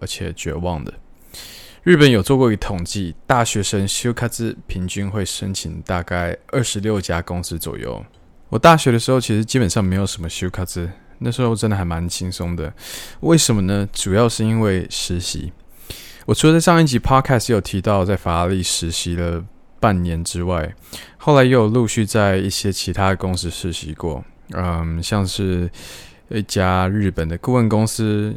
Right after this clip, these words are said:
又或者在香港的日本保险公司，然后当然也有在现在的公司瑞银实习过。所以我真的要再一次的强调实习的重要性。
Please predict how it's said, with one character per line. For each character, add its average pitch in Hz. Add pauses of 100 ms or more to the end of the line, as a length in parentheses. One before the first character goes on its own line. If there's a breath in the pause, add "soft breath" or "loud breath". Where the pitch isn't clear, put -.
又 107
或 101
者 92
在 90
香 98
港 90
的 82
日 101
本 82
保 95
险 92
公 95
司， 92 (280)
然 87
后 90
当 95
然 92
也 90
有 90
在 87
现 95
在 87
的 85
公 87
司 90
瑞 92
银 82
实 80
习 65
过。 65 (460 loud breath)
所 156
以 143
我 117
真 139
的 143
要 131
再 123
一 101
次 113
的 101
强 85
调 95
实 -
习 82
的 85
重 90
要 82
性。 76